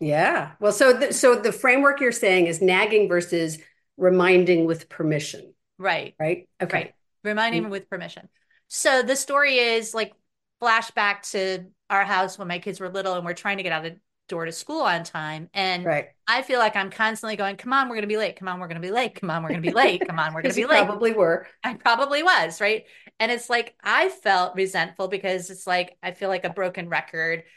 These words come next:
Speaker 2: I feel like nobody's listening to me. I feel like, I mean, all of those sorts of things. And at some point, my kids are like,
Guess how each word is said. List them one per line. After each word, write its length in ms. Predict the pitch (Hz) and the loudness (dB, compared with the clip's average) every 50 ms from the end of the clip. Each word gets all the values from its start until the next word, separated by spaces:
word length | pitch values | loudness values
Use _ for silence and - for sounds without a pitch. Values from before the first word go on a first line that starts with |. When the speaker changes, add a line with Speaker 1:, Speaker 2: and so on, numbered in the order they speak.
| _ _ - | _ _ -12
Speaker 2:
I 60 | 175 | -10
feel 160 | 175 - 196 | -6 -2 -2
like 140 | 196 196 190 | -2 -2 -2
nobody's 340 | 190 185 185 180 180 180 175 | -4 -6 -4 -4 -6 -6 -4
listening 440 | 165 165 175 170 - 170 170 175 170 | -4 -4 -4 -4 -8 -10 -10 -10 -12
to 120 | - 175 | -12 -10
me. 360 | 170 170 165 165 160 160 156 - | -10 -8 -8 -8 -8 -8 -8 -10
I 120 | 170 170 | -10 -12
feel 200 | - - 202 190 | -10 -6 -4 -4
like, 180 | 190 180 - 175 | -4 -4 -4 -6
I 20 | |
mean, 140 | 185 180 180 - | -12 -12 -12 -6
all 200 | - 233 254 247 | -4 -4 -2 -2
of 80 | 233 196 | -4 -4
those 200 | 202 196 190 - | -4 -6 -6 -8
sorts 220 | - 180 175 - 185 | -10 -10 -10 -10 -14
of 80 | 170 | -14
things. 340 | - 165 156 160 160 160 - _ _ _ _ _ _ _ _ - | -12 -12 -12 -10 -12 -14 -18 _ _ _ _ _ _ _ _ -4
And 120 | 226 226 | -4 -2
at 120 | 233 233 | -2 -4
some 240 | 233 - 277 302 320 | -2 0 0 0 0
point, 200 | 311 285 240 220 | 0 -2 -2 0
my 120 | 202 196 202 | -2 -4 -4
kids 260 | - - 214 202 - | -4 -6 -6 -4 -2
are 80 | 202 | -2
like, 300 | 196 196 196 190 190 - | 0 0 -2 -2 -4 -10